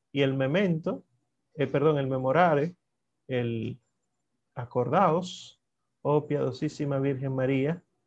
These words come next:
que jamás se ha oído decir que ninguno de que haya acudido a vuestro amparo implorando vuestro auxilio se haya visto desamparado de, de vos o de ti. Eso es eso,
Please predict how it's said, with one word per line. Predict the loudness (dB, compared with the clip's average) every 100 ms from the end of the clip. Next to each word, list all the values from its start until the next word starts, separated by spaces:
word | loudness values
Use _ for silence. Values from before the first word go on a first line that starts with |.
| _ _ _ _
que | 2
jamás | 2 2 2 2 2 0 0
se | 6
ha | 6
oído | 6 4 2 2
decir | 2 0 2 4 4 2 0
que | 0
ninguno | 0 0 2 2 2 2
de | 2
que | 2
haya | 2 2 2
acudido | 2 4 4
a |
vuestro | 6 4 4 2
amparo | 4 4 4
implorando | 2 2 4 6 4 4
vuestro | 2 2 2 -2
auxilio | 0 0 2
se | 4 4
haya | 4 4
visto | 4 2 0 -2 -2 _ _ _ _
desamparado | -6 -6 -4 -2 -2 -2 -2 0 2 4 2
de, | -2 -4 _
de | -2
vos | -2 -6 -8
o | -8
de | -8
ti. | -10 -14 _ _ _ _ _ 6
Eso | 8 8 4 -2 -2 -2
es | -4 -2
eso, | -2 -4 -8 -20